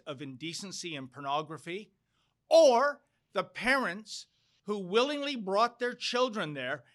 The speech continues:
and even when the children reacted with revulsion, indicating to me that children have more sense than their parents, um, who do you have more contempt for? Because, and by the way, as a side note,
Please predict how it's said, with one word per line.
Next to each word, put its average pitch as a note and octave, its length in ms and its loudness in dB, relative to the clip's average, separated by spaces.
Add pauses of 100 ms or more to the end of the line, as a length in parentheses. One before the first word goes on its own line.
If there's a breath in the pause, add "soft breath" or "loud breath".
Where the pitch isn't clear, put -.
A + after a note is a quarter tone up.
(120)
and G3+ 180 0
even C4 400 -2
when C4 140 -2
the A3+ 100 -2
children A3+ 680 -4 (100)
reacted F#3 640 -4
with D3 160 -10
revulsion, D3 640 -4 (540)
indicating B3 480 0
to F3 100 -4
me G#3+ 160 2
that E3 140 -4
children F3 360 0
have D#3+ 120 0
more D#3+ 180 2
sense E3+ 360 -4
than D3+ 100 -8
their C#3 120 -4
parents, D#3+ 500 -2 (520 soft breath)
um, F#3+ 240 6 (560)
who A#3+ 220 0
do D4+ 60 4
you C#4+ 80 6
have B3 100 6
more A#3 180 4
contempt E3+ 500 -4
for? A2+ 280 -10 (260)
Because, G#3 380 4
and G#3+ 140 4
by C#4 140 8
the C#4+ 100 -2
way, A3+ 220 6
as F3+ 200 2
a F3+ 80 -4
side G#3+ 300 4
note, A#3+ 260 0